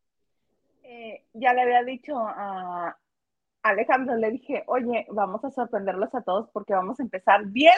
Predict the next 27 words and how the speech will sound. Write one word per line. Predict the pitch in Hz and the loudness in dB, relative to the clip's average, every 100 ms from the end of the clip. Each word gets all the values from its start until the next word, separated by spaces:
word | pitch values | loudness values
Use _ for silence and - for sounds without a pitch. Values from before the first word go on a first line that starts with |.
| 508 | 6
minutos | 427 359 359 359 415 | -4 -4 -2 0 2
antes | 277 262 320 | 0 0 -4
de | 294 262 240 | -2 0 0
lo | 202 196 | -2 -4
que | 208 | -8
está | - 214 | -8 -4
programado, | 240 247 247 269 285 277 _ _ _ - | -2 0 0 -2 -4 -8 _ _ _ -4
a | 247 | 0
diferencia | 269 294 269 247 285 | 0 -2 -4 -6 -6
de | 294 | -8
como | - 202 175 165 | -8 -10 -6 -6
lo | 165 | -6
hemos | 175 196 | -6 -8
venido | 190 165 151 | -6 -4 -4
haciendo | - 156 131 151 | -4 -8 -6 -6
los, | 151 _ _ _ _ _ _ _ _ _ _ - | -8 _ _ _ _ _ _ _ _ _ _ -6
la | 494 294 | -2 0
gran | 233 | 2
mayoría | 202 185 175 | 0 2 0
de | 165 | -2
los | - | -4
programas. | 156 160 160 - | -8 -8 -10 0
Pa-, | 226 - | 2 4
¿a | - - | 2 0
quién | 339 320 | -2 4
queremos | 349 311 415 302 | 6 6 4 -2
engañar?" | 254 214 180 170 | -4 -4 -4 -6